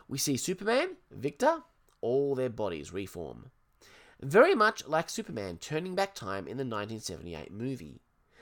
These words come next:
But it makes a little more sense here. At least he's not reversing the direction of the Earth's rotation. Victor is now in the Unity,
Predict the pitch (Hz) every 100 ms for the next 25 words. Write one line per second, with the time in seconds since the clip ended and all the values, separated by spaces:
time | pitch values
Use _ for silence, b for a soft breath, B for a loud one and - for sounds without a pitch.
0 | B B - 262 254 294 427 - 160 156
1 | 175 156 110 92 98 90 - - - _
2 | _ _ _ B B - 143 190 240 269
3 | - 233 151 156 113 123 117 143 139 127
4 | 101 101 110 - 92 85 104 98 - 80
5 | - 92 - 67 53 - _ b b b
6 | b b b b b b b b b b
7 | b 160 254 285 285 - 254 185 160 156
8 | - 120 123 123 110 95 65 - 73